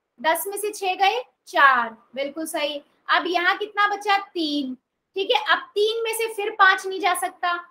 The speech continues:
तो इस दो से हमने एक उधार ले लिया, यहाँ कितने हो गए, तेरह। तेरह में से पाँच गया, तेरह में से पाँच गए, आठ। फिर यहाँ कितना बचा था, एक, एक में से एक गया, ज़ीरो,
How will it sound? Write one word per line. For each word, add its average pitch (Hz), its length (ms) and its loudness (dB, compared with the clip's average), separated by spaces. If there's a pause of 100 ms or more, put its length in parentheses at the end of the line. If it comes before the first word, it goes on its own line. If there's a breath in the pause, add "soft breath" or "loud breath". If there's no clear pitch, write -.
(160)
तो 302 80 -2
इस 440 220 -2
दो 349 220 -2
से 415 140 -4
हमने 381 360 -2
एक 381 120 -10
उधार 330 340 0
ले 339 120 -2
लिया, 320 360 -2
यहाँ 320 260 -4
कितने 392 320 -10
हो 403 120 0
गए, 392 160 0
तेरह। 277 480 0 (440)
तेरह 392 300 0
में 427 100 -8
से 440 140 -6
पाँच 392 360 0
गया, 415 280 0 (540)
तेरह 339 260 2
में 381 100 -4
से 415 120 -8
पाँच 370 340 0
गए, 392 280 2 (1500)
आठ। 277 460 4 (580)
फिर 359 120 -4
यहाँ 381 280 0
कितना 403 280 -2
बचा 403 260 -2
था, 403 220 0
एक, 294 420 0
एक 330 200 0
में 403 120 -10
से 359 180 -6
एक 294 120 -8
गया, 392 180 2
ज़ीरो, 269 480 -6